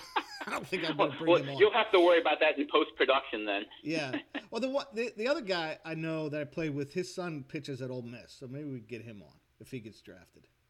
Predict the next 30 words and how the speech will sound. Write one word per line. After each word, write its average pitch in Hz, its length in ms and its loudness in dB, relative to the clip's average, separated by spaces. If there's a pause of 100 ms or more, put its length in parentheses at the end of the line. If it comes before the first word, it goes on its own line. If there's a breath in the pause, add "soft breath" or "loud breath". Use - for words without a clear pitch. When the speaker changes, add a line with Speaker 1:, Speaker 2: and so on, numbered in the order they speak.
(420)
Speaker 1:
So. 107 240 -12 (720)
Speaker 2:
Uh, 123 60 -14 (200)
Ole 160 220 6
Miss, 165 180 6 (140)
wow. 127 300 0 (100)
Speaker 1:
Yeah. 123 220 -8 (680)
Um, 143 540 -8 (460)
Speaker 2:
So 160 120 4
what, 160 280 4
what's 165 180 4
the 160 80 2
name? 156 220 4 (880)
Speaker 1:
Uh, 135 180 -10
Chofi. 135 440 -6 (380)
I 131 60 -16
think 185 160 -10
his, 156 280 -12 (380)
I - 40 -18
think 226 160 -14
his - 100 -14
first 170 240 -8
name's 143 220 -10
Sam. 120 280 -10 (1200)
Or 127 80 -12
Max. 151 240 -2
Speaker 2:
Uh, 170 120 2
can 180 120 -2
you 180 100 -4
spell 175 160 2
that? 285 220 0